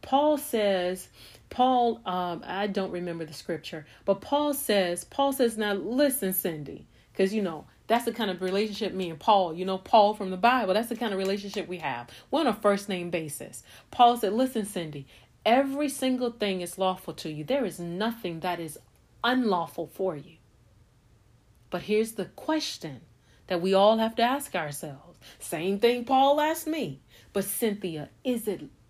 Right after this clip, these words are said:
is it beneficial?" It's lawful. You can do whatever you want to do. You can, you can change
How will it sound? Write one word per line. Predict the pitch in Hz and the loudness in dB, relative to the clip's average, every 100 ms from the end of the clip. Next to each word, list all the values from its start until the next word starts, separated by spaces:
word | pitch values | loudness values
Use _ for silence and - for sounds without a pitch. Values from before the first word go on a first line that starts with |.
| - | -4
is | 262 220 | 0 0
it | 156 - | -2 -4
beneficial?" | 190 147 - - - - - - - - _ _ _ _ _ _ - 190 | -4 -4 -12 -20 -12 0 0 0 -8 -20 _ _ _ _ _ _ -18 6
It's | 294 302 | 6 6
lawful. | 302 311 370 - 180 139 _ _ _ - | 2 2 2 -2 -10 -10 _ _ _ -2
You | 269 | 0
can | 320 233 | 0 -2
do | 247 | 0
whatever | 208 196 - 285 302 | 2 2 2 0 2
you | 302 311 | 2 2
want | 285 294 | 0 -2
to | 294 | -4
do. | 233 160 147 _ _ _ _ _ - | -4 -6 -8 _ _ _ _ _ -2
You | 196 214 | 0 0
can, | 214 202 | 0 0
you | 226 | 0
can | 165 | -2
change | 151 - 240 269 330 339 - | -2 0 0 0 -4 -6 -12